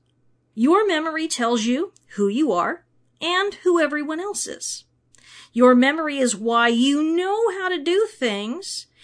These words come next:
and also why you can learn new things and keep on doing them.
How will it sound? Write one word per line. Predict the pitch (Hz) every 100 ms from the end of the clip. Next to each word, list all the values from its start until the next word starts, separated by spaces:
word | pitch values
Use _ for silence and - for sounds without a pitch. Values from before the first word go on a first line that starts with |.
| 247 254
and | 254
also | 277 330 427 - 339
why | 285 302
you | 294 294
can | 269 294 285
learn | 311 403 415 320
new | 330
things | 330 - 262 269 277 262
and | 262 285
keep | - 226 233
on | 220 233
doing | 247 370 359 180
them. | - 214